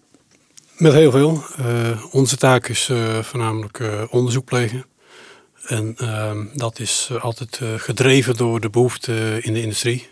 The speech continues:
Dus daar houden we graag, eh, contacten mee. En daarnaast, eh, verifiëren we ook in de, in de praktijk, eh, de dingen of dat ze kloppen.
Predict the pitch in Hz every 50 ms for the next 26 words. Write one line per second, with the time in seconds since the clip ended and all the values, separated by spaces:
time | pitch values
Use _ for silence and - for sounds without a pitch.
0 | _ _ - 107 - - - 120 110 104 110 107 104 110 110 110 107 117 113 104
1 | 95 - - - 110 104 104 104 104 104 110 - - 117 107 117 117 - - 127
2 | 120 120 120 - _ _ _ _ - - - - - - - - - - - -
3 | _ - - 123 110 113 110 107 107 107 104 - - - - 127 117 117 113 113
4 | 113 104 - - - 151 147 135 - - 139 127 123 123 120 117 120 120 120 117
5 | - - - 117 113 113 110 107 110 113 113 113 117 117 - - 113 - 110 107
6 | 107 104 - - 131 110 107 107 110 113 110 107 104 - - - 117 - - -
7 | 131 123 117 - 127 120 120